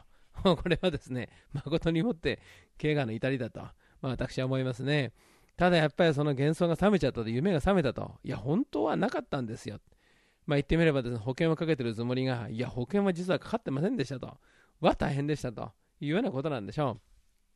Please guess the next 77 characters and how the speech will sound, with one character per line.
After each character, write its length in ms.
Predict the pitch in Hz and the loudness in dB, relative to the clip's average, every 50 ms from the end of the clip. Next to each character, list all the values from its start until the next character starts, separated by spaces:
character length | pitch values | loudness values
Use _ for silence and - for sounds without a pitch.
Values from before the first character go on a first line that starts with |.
| _ _ _ _ - | _ _ _ _ -20
う。 20 | - | -16
さ 300 | - - - 175 185 160 | -8 -2 2 2 4 2
あ、 80 | 131 | 2
こ 80 | - 127 | 0 -4
れ 100 | 135 143 | -2 -2
か 80 | - | -2
ら 100 | 143 135 | -2 0
ど 140 | 127 147 151 | 0 0 0
う 40 | 147 | 0
す 80 | 127 135 | -2 -4
る 100 | 123 120 | -6 -6
か 120 | - 147 | -4 -4
は 80 | 139 120 | -4 -4
問 180 | 110 110 117 113 | -4 -4 -6 -4
題 120 | 117 120 | -4 -4
に 40 | 117 | -4
な 80 | 120 | -4
り 100 | 120 123 | -4 -4
ま 100 | 123 123 | -4 -6
し 80 | 120 - | -6 -6
て、 300 | - 139 135 123 104 - _ _ _ _ - - _ _ _ _ | -4 -4 -4 -4 -6 -8 _ _ _ _ -20 -20 _ _ _ _
ま 120 | - 147 | 0 0
あ、 60 | 139 143 | 2 4
で 80 | 160 | 4
も 120 | 160 147 131 | 4 4 2
い 60 | 127 | 0
ず 100 | 123 143 | 0 0
れ 80 | 156 | 0
に 80 | 160 160 | 0 0
し 100 | - 165 | 0 0
ま 120 | 165 170 | 0 0
し 60 | 160 - | 0 -2
て 80 | 143 | -2
も 100 | 127 113 | -4 -4
で 100 | 107 110 | -4 -6
す 120 | - - 123 | -6 -6 -6
ね、 180 | 123 117 110 | -6 -6 -6
こ 120 | - 131 123 | -4 -6 -6
れ 100 | 135 127 | -4 -4
か 120 | 139 139 | -4 -2
ら 100 | 135 135 | -2 -4
そ 120 | - 135 | -4 -4
の、 320 | 127 127 131 131 131 127 - _ _ _ _ _ - | -4 -2 -2 -2 -2 -4 -6 _ _ _ _ _ -8
な 100 | 131 123 | -6 -4
か 100 | 135 143 | -2 -2
な 120 | 143 143 | -2 0
か 120 | 127 147 135 | -2 -2 -2
そ 120 | - 143 | -2 -2
の、 120 | 139 139 | -2 0
お、 840 | 135 135 135 135 135 - - - 131 127 127 127 127 123 123 123 - _ | 0 0 0 -2 -2 -4 -6 -8 -8 -6 -6 -4 -4 -6 -6 -8 -10 _
各 320 | - 160 - - - 143 120 | -8 -8 -6 -4 -4 -4 -4
国 100 | 127 117 | -6 -6
そ 100 | - 139 | -2 0
れ 100 | 151 160 | 0 0
ぞ 100 | 147 147 | 0 0
れ 80 | 123 117 | 0 -2
難 360 | 113 120 135 156 156 175 170 | -2 -4 -4 -2 -2 0 0
し 140 | 160 180 165 | 0 0 0
い 40 | 156 | 2
状 140 | 165 165 | 2 2
況 140 | 160 - 165 | 2 2 0
に 60 | 156 | 0
な 80 | 165 165 | 0 0
っ 20 | |
て 80 | 147 147 | 0 -2
く 40 | 127 | -4
る 60 | 113 | -2
と 80 | 113 110 | -2 -2
思 100 | 117 123 | -2 -2
う 40 | 120 | -4
ん 40 | 110 | -4
で 80 | 104 | -6
す 80 | 113 110 | -8 -8
よ 80 | 104 | -8
ね。 260 | 110 120 131 143 143 - _ _ _ _ _ _ _ _ _ _ | -6 -4 -4 -6 -6 -10 _ _ _ _ _ _ _ _ _ _
あ 120 | - - 127 | -8 -6 -4
の 640 | 127 123 123 123 120 120 123 127 123 120 120 120 | -2 -2 -2 -4 -4 -4 -4 -4 -4 -4 -4 -6